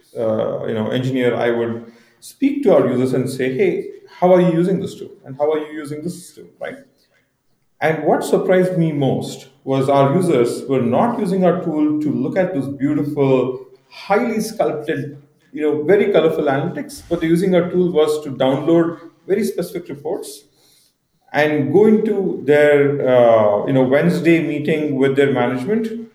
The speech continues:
to review their operational stats of, you know, how was our inventory, um, and how much we were selling. And for me, this was a very counterintuitive thing. I was like, "Wait a minute, this is,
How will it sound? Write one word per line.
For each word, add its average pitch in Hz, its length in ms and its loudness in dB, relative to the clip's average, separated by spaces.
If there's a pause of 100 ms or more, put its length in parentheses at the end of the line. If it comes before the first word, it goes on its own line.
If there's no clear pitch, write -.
to 151 160 -2
review 139 360 -2
their 135 220 2
operational 131 480 -2
stats 123 560 -2
of, 123 200 -6 (520)
you 131 80 -4
know, 120 380 -2 (240)
how 147 300 2
was 139 180 4
our 120 140 4
inventory, 117 680 -2 (460)
um, 107 420 0
and 113 200 -6
how 131 80 2
much 135 200 0
we 131 60 -4
were 110 100 -4
selling. - 380 -10 (420)
And 190 140 -6
for 220 80 4
me, 359 180 2
this 349 220 2
was - 500 4 (460)
a 143 200 -2
very 226 240 6
counterintuitive 160 720 0
thing. 277 280 0
I 151 80 2
was 175 180 2
like, 180 160 -2 (480)
"Wait 196 180 6
a 180 40 6
minute, 135 320 0
this 226 180 -4
is, - 340 -4